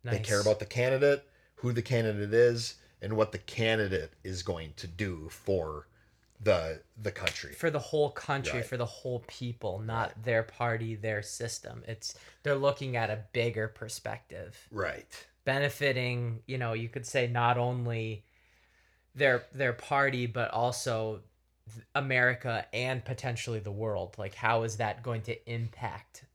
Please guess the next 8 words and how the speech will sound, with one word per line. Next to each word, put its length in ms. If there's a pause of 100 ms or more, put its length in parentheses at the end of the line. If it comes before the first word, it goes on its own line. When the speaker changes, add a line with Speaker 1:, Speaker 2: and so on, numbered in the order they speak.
(120)
Speaker 2:
the 100
world? 520 (120)
Speaker 1:
Right. 240 (280)
Speaker 2:
Cool. 320 (1600)
So 260
what 400
is 420 (1300)
the 300